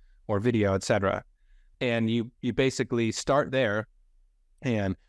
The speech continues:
your focus is on, like, all right, what angles are we taking there? Who, what, what are, what are the subjects that we're gonna tackle? What are the guests that we're gonna interview?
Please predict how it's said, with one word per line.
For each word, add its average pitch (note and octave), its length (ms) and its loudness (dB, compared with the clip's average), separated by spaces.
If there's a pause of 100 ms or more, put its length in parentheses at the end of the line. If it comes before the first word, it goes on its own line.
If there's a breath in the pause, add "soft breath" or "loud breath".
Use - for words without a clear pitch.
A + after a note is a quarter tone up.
(160)
your A#2+ 80 0
focus D3 480 0
is A2 100 -2
on, A2+ 220 2
like, G2+ 180 -2
all A#2 80 2
right, G#2+ 120 0
what A#2+ 220 0
angles B2 300 0
are A#2+ 40 2
we A2+ 100 0
taking A2+ 340 -4
there? G#2+ 220 0
Who, B2 380 -2
what, B2+ 340 -2
what A#2+ 160 -2
are, A#2 180 -2
what B2 200 0
are A#2 40 2
the A2 80 -4
subjects A#2+ 420 0
that C3 100 0
we're A#2 100 -2
gonna A2 140 2
tackle? A2 460 0 (520)
What C3 160 4
are A2+ 40 2
the G2+ 160 -2 (360)
guests B2+ 280 4
that - 100 -4
we're A#2+ 100 -2
gonna A2 160 -2
interview? A2+ 480 -2